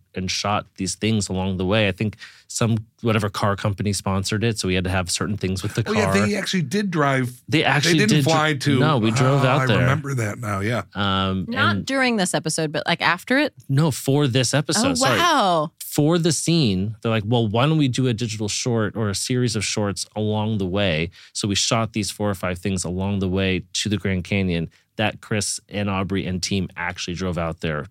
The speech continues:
Speaker 1: to shoot the specific scene that we're talking about right now.
Speaker 3: Wow.
Speaker 1: Um, well, one last thing to talk about in this episode, for me at least, which is the credit scene. It's a classic. It's Herb adjusting his end of the world prediction so he can go to a free ice cream event, as we talked about.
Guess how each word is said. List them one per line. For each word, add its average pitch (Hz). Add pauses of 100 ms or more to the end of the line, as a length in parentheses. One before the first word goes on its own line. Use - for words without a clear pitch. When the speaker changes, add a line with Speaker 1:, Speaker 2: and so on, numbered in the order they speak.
(100)
Speaker 1:
to -
shoot -
the 92
specific -
scene 92
that 69
we're -
talking -
about 62
right 160
now. 175
Speaker 3:
Wow. 190 (180)
Speaker 1:
Um, 151
well, 160
one 190
last 180
thing 156
to 117
talk 139
about 123
in 120
this 113
episode, 104
for -
me 113
at 98
least, 101
which 95
is 92
the 90
credit 85
scene. 67
It's 85
a 87
classic. 80
It's 71
Herb 120 (260)
adjusting 110
his 104
end 98
of 95
the 101
world 87
prediction 85
so -
he 82
can 85
go 85
to 80
a 78
free 78
ice 78
cream 80
event, 73
as 73
we 73
talked 80
about. 73